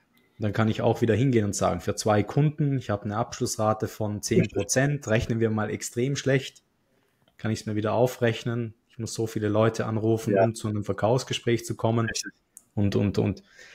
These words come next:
Speaker 1: Und da, ich glaub, du, du hast da auch einen guten Punkt erwähnt, wo,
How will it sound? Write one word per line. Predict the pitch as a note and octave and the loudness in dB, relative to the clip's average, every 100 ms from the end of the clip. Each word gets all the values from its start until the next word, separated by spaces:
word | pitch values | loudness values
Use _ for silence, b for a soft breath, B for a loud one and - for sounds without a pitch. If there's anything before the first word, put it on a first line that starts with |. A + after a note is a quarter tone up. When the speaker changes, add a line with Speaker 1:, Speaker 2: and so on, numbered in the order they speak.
| B B B - | B B B -10
Speaker 1:
Und | A2 | -6
da, | C#3 | -4
ich | C#3+ | -4
glaub, | - B2+ C#3+ | 2 2 4
du, | C#3 C#3+ | 0 0
du | C3 | 0
hast | C3 - | -2 0
da | B2+ | -2
auch | A#2 | 0
einen | A2+ | -2
guten | B2 C3 A#2 | -2 -2 0
Punkt | B2+ D3+ - - | 0 0 -4 -4
erwähnt, | A#2+ G#2 G#2+ A2 A2 A2 | -4 2 2 2 0 -2
wo, | A2 A2+ A#2 A#2+ A2+ | -2 2 4 4 2